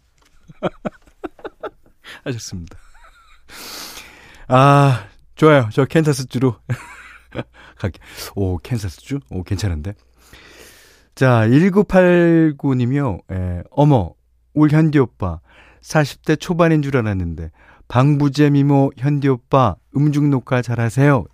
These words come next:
예, 그러셨습니다. 아이. 아, 방부제. 그거 별로 좋은 거 아니에요. <laughs> 저는, 어, 나이 들수록 나이 먹은 티가 나는 사람이 좋아요. 그래서 제가 흰머리가 조금 이, 있는데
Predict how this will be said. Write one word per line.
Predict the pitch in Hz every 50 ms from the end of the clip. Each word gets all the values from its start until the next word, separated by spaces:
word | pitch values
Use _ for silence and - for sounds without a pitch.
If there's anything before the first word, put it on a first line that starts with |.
| -
예, | 82 76 76 76 -
그러셨습니다. | - 92 78 78 - - - - - -
아이. | 80 80 76 - _ - - - - - - - - - _ _ _ _ _ _ _ - -
아, | 101 110 120 120 117 117 113 110 107 98 -
방부제. | 104 110 120 113 117 104 117 131 123 107 92 - _ _ _ _ _ _ _ - - _
그거 | - 123 147
별로 | - - 120 135 131
좋은 | 120 107 95 98
거 | 101 135
아니에요. | 131 113 87 80 80 90 104 117 117 - - - - - - 196 - - 226 -
<laughs> | _ 220 - - - - - - -
저는, | - 127 170 185 143 - - - - - - - _ -
어, | 117 110 107 104 104 101 101 95 95 - - _ -
나이 | - 101 113 143 175 208
들수록 | 180 180 190 190 - - - 190 220 208
나이 | 175 123 117 147 170
먹은 | 175 170 165 156 165 165 160 151
티가 | - - - - 214 208
나는 | 175 107 95 113 143 165 170 151 135 117 90 80 95
사람이 | - - 113 107 95 92 107 117 113 - _ _
좋아요. | - 87 80 76 - -
그래서 | - - 170 180 196 - - - - - -
제가 | - - 135 135 156 151 147 156 151 127 - - _ _ _ _
흰머리가 | _ - - 214 202 196 185 175 160 160 151 151 143 - _ _ _ - -
조금 | - 127 - 143 139 - _ _ _
이, | - 123 120 120 120 - -
있는데 | - 143 156 151 143 131 123 123 160 170 147 95 78